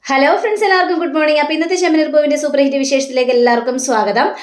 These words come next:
അങ്ങനെ, ഏഹ്, നമ്മുടെ സച്ചി ആകെ വല്ലാത്തൊരു അവസ്ഥയിൽ നിൽക്കുകയാണ്. അപ്പോ, ആ, രേവതി അവിടെ ഇല്ലെന്ന് അറിഞ്ഞപ്പോഴേക്കും കലി വരിക. അവിടെ നിന്ന് പുറത്തേക്ക് ഇറങ്ങി, പുറത്തേക്ക് ഇറങ്ങി കഴിഞ്ഞപ്പോഴേക്കും ചന്ദ്ര പറഞ്ഞ കാര്യങ്ങളാണ്, ഏഹ്, നമ്മുടെ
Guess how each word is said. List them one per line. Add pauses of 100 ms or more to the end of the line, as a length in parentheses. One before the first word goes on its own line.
(420)
അങ്ങനെ,
ഏഹ്,
നമ്മുടെ
സച്ചി
ആകെ
വല്ലാത്തൊരു
അവസ്ഥയിൽ
നിൽക്കുകയാണ്. (140)
അപ്പോ, (340)
ആ,
രേവതി
അവിടെ
ഇല്ലെന്ന്
അറിഞ്ഞപ്പോഴേക്കും
കലി
വരിക.
അവിടെ
നിന്ന്
പുറത്തേക്ക്
ഇറങ്ങി,
പുറത്തേക്ക്
ഇറങ്ങി
കഴിഞ്ഞപ്പോഴേക്കും
ചന്ദ്ര
പറഞ്ഞ
കാര്യങ്ങളാണ്,
ഏഹ്,
നമ്മുടെ